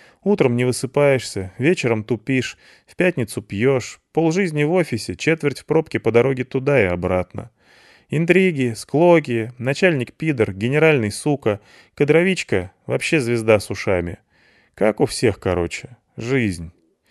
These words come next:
И вот стою я в такой пробке, думаю, как там перца одного подсидеть, потому что иначе он, падла такая, непременно меня подсидит. И бешусь от того, что он кадровичке прессовывает, и никак его поэтому не сдвинешь.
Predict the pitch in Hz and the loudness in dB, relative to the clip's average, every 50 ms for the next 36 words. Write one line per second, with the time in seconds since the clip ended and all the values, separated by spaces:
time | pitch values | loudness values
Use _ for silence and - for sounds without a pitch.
0 | _ - - - - - _ _ _ - 170 208 233 - - - 185 190 220 226 | _ -20 -20 -20 -20 -20 _ _ _ 0 0 0 0 2 4 8 8 8 8 6
1 | 202 165 - - 151 - - 156 151 - 127 131 135 131 - - - 98 98 98 | 4 2 2 0 0 2 2 0 2 2 4 4 4 2 0 -4 -8 -8 -8 -8
2 | - _ _ - 101 104 165 208 180 143 120 113 - 170 - - - 143 143 147 | -10 _ _ -4 -2 0 0 2 2 2 0 2 0 0 0 0 -2 -2 -2 0
3 | - 156 131 107 - - - 101 101 98 104 101 101 98 95 - 107 - - 131 | 4 4 4 4 2 0 0 0 0 0 0 -2 -2 -2 -2 -4 -6 -4 -4 -4
4 | 120 123 117 92 - - - _ _ - - - - _ _ - 120 123 131 139 | -2 0 0 0 -2 -4 -12 _ _ -20 -20 -20 -20 _ _ 0 2 2 2 2
5 | 139 123 - - 127 123 117 113 - 147 143 160 180 180 165 - - 127 107 101 | 0 -4 -4 0 2 4 4 4 2 0 0 2 2 2 2 2 0 0 2 2
6 | 95 95 98 - - 127 113 - 101 98 95 - 101 98 - 104 98 98 101 117 | 2 -2 -2 2 4 6 6 6 4 2 0 0 -2 -2 -2 0 0 0 0 -2
7 | 127 - 139 143 151 147 147 147 147 151 147 135 107 90 - 92 87 - - - | 0 0 0 0 0 0 -2 -2 -2 -2 -2 0 -2 -2 -2 -6 -8 -8 -8 -6
8 | 92 90 90 85 82 _ _ _ _ _ _ - - - - _ _ _ - 151 | -6 -4 -4 -6 -6 _ _ _ _ _ _ -20 -20 -20 -20 _ _ _ -2 0
9 | 202 226 190 202 226 - - - 131 131 127 123 120 - 120 113 - - 120 127 | 2 2 2 2 2 0 0 0 0 2 2 0 0 0 -2 0 2 2 4 4
10 | 143 139 - - - 151 151 139 - 143 135 135 139 151 170 - - - 147 - | 4 2 2 0 0 0 0 2 0 2 4 4 2 2 0 -2 -4 -6 -4 -2
11 | 165 175 165 - - 123 113 110 104 101 95 95 98 95 95 - - _ _ _ | -2 -2 -2 -2 0 2 4 4 4 4 2 2 2 2 0 -2 -6 _ _ _
12 | _ _ _ _ - 135 135 139 139 - 170 160 - - 123 127 135 135 113 113 | _ _ _ _ -6 -4 -2 0 2 2 2 2 2 4 4 4 4 4 2 2
13 | 123 - 135 131 131 131 135 135 120 104 95 92 95 92 90 87 80 - - - | 2 0 -2 -4 -4 -4 -4 -4 -6 -4 -4 -2 -2 -2 -2 -4 -6 -10 -12 -16